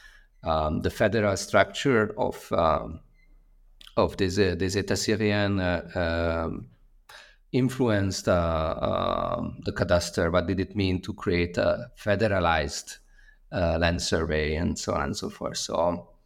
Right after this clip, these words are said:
and I also have, um, a distant project on, uh, environmental history of Cairo. That's a different, uh, that's a different, uh, trajectory. And finally, actually, I, I have a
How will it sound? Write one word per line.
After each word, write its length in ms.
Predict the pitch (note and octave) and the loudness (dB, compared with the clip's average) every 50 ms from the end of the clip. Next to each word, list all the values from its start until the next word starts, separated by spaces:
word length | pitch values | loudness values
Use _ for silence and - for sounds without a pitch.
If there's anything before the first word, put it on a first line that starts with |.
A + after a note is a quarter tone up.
| _ _ _ _ _ _ - - - _ _ - | _ _ _ _ _ _ -20 -20 -20 _ _ 0
and 200 | F#3+ G#3 G#3+ G3+ | 2 4 4 4
I 260 | - F#3 F#3+ F#3+ G3 | 4 2 2 2 4
also 320 | G3+ F#3+ G#3+ G#3 - A#3 | 4 4 4 4 2 0
have, 200 | E3+ E3+ F3 D3+ | 0 2 2 2
um, 640 | D3+ C#3 C3+ C3+ C3 C3 B2+ B2+ B2+ C3 - - - - - - _ _ - | 2 2 2 2 2 2 0 -2 -4 -8 -12 -20 -20 -20 -20 -20 _ _ -12
a 60 | - A#2+ | -6 0
distant 440 | G#2 C3 C3 C3 - D#3 C#3 C3+ | 0 0 2 2 2 0 0 2
project 540 | C3 C3+ B2 B2 B2 C3 B2+ A#2+ B2+ - - - | 2 2 2 4 4 2 2 2 0 -4 -8 -2
on, 400 | - A2 G#2+ G#2 G2+ G2+ G2 F#2 | 0 2 4 4 4 4 2 2
uh, 360 | F#2 F2+ F2 F2 F2 F2+ G1+ - - | 4 4 4 4 4 2 0 -2 -4
environmental 680 | - B2 C3 C3 C3 B2+ B2 B2 A#2+ A#2 A#2 A#2+ - A2+ | -2 0 2 4 4 2 2 2 0 0 0 0 0 0
history 500 | G2+ G#2+ B2+ C3 - - C#3 C3 C3 B2 | 0 0 0 -2 -2 -2 0 0 0 0
of 180 | G#2+ G2+ - - | -2 -4 -4 -2
Cairo. 400 | - B2 A#2+ A#2+ B2 B2+ B2 A#2+ | 0 2 2 2 2 2 0 0
That's 220 | G#2+ G#2+ - - | 0 -4 -4 -6
a 60 | - | -2
different, 580 | F2+ A2+ A2 A2 - A2+ A#2 A2+ A#2 A2+ - - _ _ _ _ _ _ _ - - _ _ _ _ _ - | 0 0 0 0 0 0 0 0 -2 -6 -10 -14 _ _ _ _ _ _ _ -20 -20 _ _ _ _ _ -4
uh, 320 | - F#2+ G2+ G2+ G#2 G#2 | -2 0 2 4 4 4
that's 220 | G#2 G#2 G#2 - - | 4 2 0 -2 -2
a 40 | |
different, 580 | F#2+ A2 A#2 - - C3+ B2+ A#2 A#2 A2+ - - | -2 -2 0 2 2 2 4 2 2 0 -2 0
uh, 120 | A2+ A2 G#2+ - | 0 0 -2 0
trajectory. 880 | - A2 G2 - A#2+ A#2 - - - C3 B2 B2+ C3 B2+ B2+ B2+ B2+ - _ _ _ - | 0 0 2 2 2 2 2 0 -2 0 2 2 0 0 -4 -8 -18 -20 _ _ _ -4
And 120 | C#3+ B2+ | -4 -2
finally, 480 | - - D3 D3 D3 C#3+ C3 A#2+ A#2 A2 | 2 2 2 4 4 2 0 0 0 0
actually, 440 | A2 A2+ A2 - - A#2 A#2 A2+ G#2+ | 0 0 -2 -2 -2 -2 2 2 4
I, 240 | G#2 G2+ G2+ G#2 - - - | 4 4 2 -2 -2 -2 -2
I 80 | A2 G#2 | 0 0
have 220 | G#2+ A2 G2+ G2+ | 0 -2 -2 0
a 340 | G#2+ G2+ F#2 F#2 F#2 F2+ | 2 4 4 4 2 0